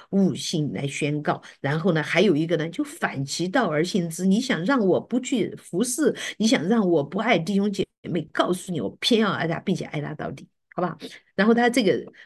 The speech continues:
这个康麦克牧师在最后一点的时候，他就告诉了你如何得到圣灵的喜，其实就是他这个地方主要是告诉大家如何得到方言。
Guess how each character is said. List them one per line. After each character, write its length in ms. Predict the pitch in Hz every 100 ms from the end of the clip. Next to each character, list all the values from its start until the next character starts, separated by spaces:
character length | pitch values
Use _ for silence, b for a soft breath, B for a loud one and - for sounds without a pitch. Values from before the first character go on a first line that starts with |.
| - 160
这 140 | 233
个 320 | 180 156 101
康 180 | 117 233
麦 80 | 226
克 120 | 180
牧 100 | 185
师 160 | 185 190
在 120 | 180
最 140 | 226
后 120 | 208
一 100 | 180
点 180 | 185 156
的 80 | 151
时 100 | 156
候， 60 | 143
他 140 | 175
就 240 | 180 175 165 _ _
告 240 | 190 175
诉 220 | 156 170
了 120 | 156 113
你 220 | - - B B -
如 360 | 165 190 202
何 320 | 240 - 156 147
得 320 | 147 135 135
到 300 | 190 156 -
圣 320 | - 240 170
灵 120 | 143
的 100 | 156
喜， 200 | 160 - -
其 160 | 143
实 100 | 139
就 120 | 151
是 240 | 139 131 - _ B _
他 120 | 202
这 140 | 190 196
个 80 | 175
地 80 |
方 160 | 170 160
主 80 | 139
要 80 | 151
是 100 | 185
告 220 | - 180
诉 120 | 156
大 160 | 143 151
家 180 | 156 135 B B
如 180 | - 160
何 240 | 175 156 147
得 160 | 143
到 160 | 139 151
方 260 | 151 147
言。 240 | 151 131